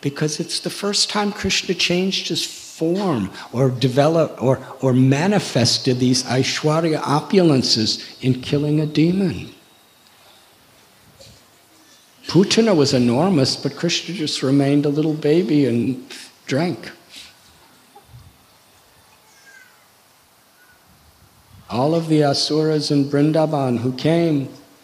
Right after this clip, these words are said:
Krishna didn't use weapons.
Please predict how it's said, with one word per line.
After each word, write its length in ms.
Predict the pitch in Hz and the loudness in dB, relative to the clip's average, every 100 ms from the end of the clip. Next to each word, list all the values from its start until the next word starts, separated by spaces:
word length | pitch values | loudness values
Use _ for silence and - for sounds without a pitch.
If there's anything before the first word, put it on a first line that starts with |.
| _ _ _ _ _ _ _ _ _ - _ _ | _ _ _ _ _ _ _ _ _ -20 _ _
Krishna 380 | - 151 - 151 | -8 -6 -4 -2
didn't 320 | 131 131 185 | -2 -2 -2
use 240 | 170 - | -2 -2
weapons. 880 | 110 113 120 - 180 180 - - - | -2 -4 -6 -12 -12 -10 -12 -12 -18